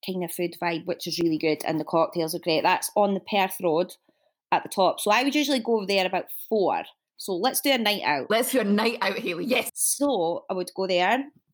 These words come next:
Speaker 1: and then you could get, like, your food and stuff.
Speaker 2: What's the cocktail of choice?
Speaker 1: Oh, like, a lime frozen margarita. And then you get, oh, they're so good, honestly. And then you get, like, the tacos, like, the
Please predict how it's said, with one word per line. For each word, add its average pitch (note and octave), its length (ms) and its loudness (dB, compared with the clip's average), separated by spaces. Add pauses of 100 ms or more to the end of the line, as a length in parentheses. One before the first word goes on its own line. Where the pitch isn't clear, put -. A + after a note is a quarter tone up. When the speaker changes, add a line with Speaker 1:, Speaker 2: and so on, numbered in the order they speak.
Speaker 1:
and F#3 200 2
then F3+ 140 2
you F3 80 -4
could - 120 -18
get, - 160 -6
like, F3 180 -2
your F3+ 80 -4
food F#3 240 -2
and F#3+ 100 -4
stuff. F#3+ 380 2
Speaker 2:
What's A3 220 2
the - 80 -6
cocktail A3+ 420 -4
of F3+ 80 -8
choice? G3 680 -6
Speaker 1:
Oh, G3 440 4
like, F#3 280 2
a F#3 80 2
lime G3 480 2 (140)
frozen G3+ 320 0
margarita. F3 680 0 (400)
And F#3 80 -2
then F3+ 160 4
you F3 100 0
get, F3+ 220 2 (120)
oh, G3 120 4
they're F3 120 2
so F3+ 220 0
good, D#3 240 2 (300)
honestly. D#3+ 560 0 (100)
And F#3 100 2
then F3+ 180 2
you D#3+ 100 -6
get, D#3+ 240 0
like, E3 180 -2
the D#3+ 80 -12
tacos, F3 640 0
like, D#3+ 180 -2
the E3 60 -10